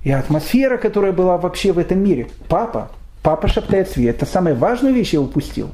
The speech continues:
Она будет тоже очень важной в нашем п-, повествовании. После тысяча шестьсот сорокового года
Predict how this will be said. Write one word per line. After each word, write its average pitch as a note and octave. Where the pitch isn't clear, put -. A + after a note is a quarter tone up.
Она D3
будет D3
тоже C4
очень G#3+
важной B2+
в A#2+
нашем C3
п-, C3
повествовании. C#3
После C#4
тысяча C4+
шестьсот A#3
сорокового F#3+
года F3